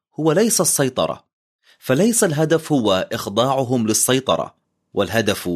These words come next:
ليس أن تنموا فيهم سلوكاً اجتماعياً جديراً بالثناء، والهدف هو ليس أن تجعلوهم مؤدبين وخلوقين، وهو ليس حتى أن تجعلوهم يتصرفون بطريقة مهذبة أخلاقياً،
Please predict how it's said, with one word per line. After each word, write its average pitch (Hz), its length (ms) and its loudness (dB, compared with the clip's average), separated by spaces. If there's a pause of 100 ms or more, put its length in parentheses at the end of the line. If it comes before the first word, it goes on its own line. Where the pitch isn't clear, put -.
(140)
ليس 110 360 0
أن 120 220 -2
تنموا 123 540 0
فيهم 98 600 0
سلوكاً 107 500 -2
اجتماعياً 113 800 0
جديراً 95 520 0
بالثناء، 82 680 -4 (640)
والهدف 113 480 0
هو 113 300 0
ليس 147 340 0
أن 120 280 -2
تجعلوهم 104 720 0
مؤدبين 92 600 -4
وخلوقين، 92 800 -6 (720)
وهو 120 240 2
ليس 190 340 2
حتى - 380 -2
أن 143 160 -2
تجعلوهم 135 640 0
يتصرفون 123 840 0
بطريقة 113 680 -2
مهذبة 95 680 0
أخلاقياً، 95 640 -6